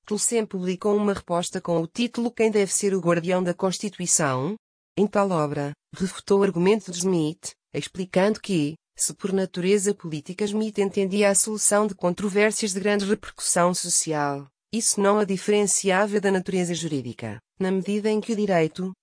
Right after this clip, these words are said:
assim como a política, sempre teve a função de solucionar questões sociais controversas de grande repercussão.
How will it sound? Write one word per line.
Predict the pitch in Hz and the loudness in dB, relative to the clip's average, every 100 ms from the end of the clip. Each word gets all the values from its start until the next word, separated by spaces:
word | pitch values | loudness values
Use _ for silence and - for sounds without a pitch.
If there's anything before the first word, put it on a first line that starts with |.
| - | -2
assim | 165 - 214 214 | 2 2 2 -2
como | 208 196 | -2 0
a | 175 | -2
política, | - 160 135 135 131 120 - _ - | -4 -8 -8 -10 -8 -8 -10 _ -4
sempre | - 220 202 | 0 0 -2
teve | - 226 214 | 0 0 0
a | 208 | -4
função | 226 220 - 240 | -2 0 2 0
de | 233 | 0
solucionar | - 214 - - 196 190 202 | -2 -2 -4 0 2 4 2
questões | - - 196 196 | -4 -6 -4 -2
sociais | - 170 - 160 170 185 | 0 2 2 0 0 -2
controversas | - 196 185 175 202 208 196 | -4 -4 -4 -2 -2 -2 -6
de | 156 | -4
grande | 175 196 | -2 0
repercussão. | 202 - - - - 143 117 | -2 -4 -12 -6 -6 -4 -6